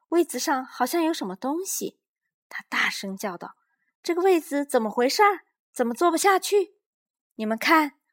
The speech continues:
我把购物袋放在上面，它竟然悬在半空中。”其实，购物袋是搁在了小东尼的膝盖上。电车上一下子变得吵吵闹闹，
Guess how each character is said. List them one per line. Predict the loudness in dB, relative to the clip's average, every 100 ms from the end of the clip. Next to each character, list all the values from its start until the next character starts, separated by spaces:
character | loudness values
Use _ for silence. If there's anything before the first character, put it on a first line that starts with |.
| _ 0
我 | 4
把 | 4
购 | 6 4
物 | 4
袋 | 8 8 8
放 | 4 4
在 | 4
上 | 6 6
面， | 4 0 -4 _ _ -8
它 | -4
竟 | 0 2
然 | 2 2
悬 | -4 2 2 4 6
在 | 6
半 | 8 6
空 | 4 -2 2
中。” | 4 4 0 -8 _ _ _ _ _ _ _ _ _ _ _ _ _ _ _ _ _ _ _ _ _
其 | -12 -10
实， | -10 -10 -10 -12 -14 _ _
购 | -4 -2
物 | -2
袋 | -2 -2 -2
是 | -8
搁 | -6 -4 -4
在 | -6
了 | -8
小 | -10 -10
东 | -8 -6
尼 | -6
的 | -6
膝 | -6 -6 -6
盖 | -4 -4 -4
上。 | -10 -14 -14 _ _ _ _ _ _ _ _ _ _
电 | -6 -6
车 | -6 -10
上 | -10 -12 -14 _ _ -14
一 | -8 -6 -4
下 | -2 -2 -4
子 | -6
变 | -6 -6
得 | -6
吵 | -8 -8 -2 0 2
吵 | 0 -2
闹 | -2 -4
闹， | -4 -8